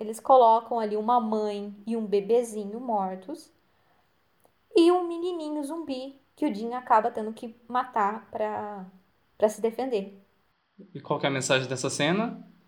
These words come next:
Speaker 2: Não vá atrás de carne. Simplesmente.
Speaker 1: Exatamente.
Speaker 2: Essa é a
Speaker 1: Nós
Speaker 2: mensagem. A melhor cena é essa.
Speaker 1: Nós, além de defensores dos, nós não somos ativistas, nós somos defensores dos ativistas dos animais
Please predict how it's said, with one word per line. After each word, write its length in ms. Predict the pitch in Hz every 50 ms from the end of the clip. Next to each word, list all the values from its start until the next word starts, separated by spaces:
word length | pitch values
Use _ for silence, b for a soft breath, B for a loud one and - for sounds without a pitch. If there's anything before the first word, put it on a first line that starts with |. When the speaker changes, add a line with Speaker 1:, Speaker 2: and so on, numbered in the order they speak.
| _ _ _
Speaker 2:
Não 300 | - 143 147 160 190 185
vá 180 | 160 156 160
atrás 240 | 170 170 170 170 165
de 100 | 160 180
carne. 640 | 175 - 214 220 262 294 254 170 127 117 - - - - - _
Simplesmente. 960 | - - 185 180 233 269 254 233 208 226 262 302 302 - 254 160 135 120 120 - - - - - _ _ _ _ _ _ _ _ _ _ _ - - _
Speaker 1:
Exatamente. 880 | 240 285 302 269 277 269 269 311 320 311 233 185 180 175 - - - - 185
Speaker 2:
Essa 180 | 175 175 180
é 20 | 214
a 20 |
Speaker 1:
Nós 80 | 214 220
Speaker 2:
mensagem. 640 | 220 220 220 226 202 214 208 190 170 143 120 120 -
A 80 | 147
melhor 360 | 160 175 180 180 175 170 196 175
cena 460 | - - - 214 214 277 339 359 349
é 200 | 156 131 120 117
essa. 360 | 117 113 117 120 113 113 113 - - _ _ _ _ _ _ _ _ _ _ _ _ _ _ _ b b b b b b b b b b b b b b b _ -
Speaker 1:
Nós, 340 | 220 226 233 247 254 262
além 380 | 277 254 254 254 247 247 262 262
de 140 | 220 214 240
defensores 680 | 220 247 247 - 240 226 226 - 262 247 262 254 240
dos, 280 | 214 202 220 214 196 - - -
nós 220 | 220 220 208 202
não 100 | 196 202
somos 240 | 202 - 208 214 220 226
ativistas, 400 | 226 294 269 294 320 320 - 330
nós 100 | 330 320
somos 220 | 320 311 294 285 269
defensores 540 | 277 277 - 262 254 247 - 262 269 277 269
dos 160 | 262 247 240
ativistas 640 | 247 254 - - 226 214 226 220 - 220 226 220
dos 120 | 254 277 269
animais 720 | 269 262 294 330 330 277 226 226 226 277 339 - - -